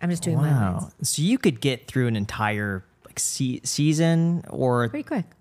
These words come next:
Speaker 2: Wow.
Speaker 1: Yeah, pretty quick.
Speaker 2: And how does, how does pay work with voiceover acting versus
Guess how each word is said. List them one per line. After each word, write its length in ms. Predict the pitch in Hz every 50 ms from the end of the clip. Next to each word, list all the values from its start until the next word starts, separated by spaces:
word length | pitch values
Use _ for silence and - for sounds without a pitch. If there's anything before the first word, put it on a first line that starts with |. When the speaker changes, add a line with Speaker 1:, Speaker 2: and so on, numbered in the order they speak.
| -
Speaker 2:
Wow. 600 | - 110 123 123 151 175 185 170 120 92 101 - -
Speaker 1:
Yeah, 200 | 214 185 170 170 - - _ _ _
pretty 140 | - 196 175
quick. 180 | - 185 160 156 - _ _ _ _ _ _ _ -
Speaker 2:
And 100 | 147 151
how 260 | 131 147 165 214 247
does, 380 | 247 247 226 185 - - - - - -
how 160 | 139 156 202 208
does 220 | 240 202 - - _ _ _ -
pay 480 | - - 139 139 135 139 143 143 139 -
work 500 | - 120 117 120 117 113 107 113 - - -
with 340 | - 120 120 117 107 98 101
voiceover 540 | 104 113 120 131 123 - 131 113 98 113 101
acting 400 | 101 101 101 98 - 113 107 98
versus 600 | 87 107 104 92 - - 101 95 - - -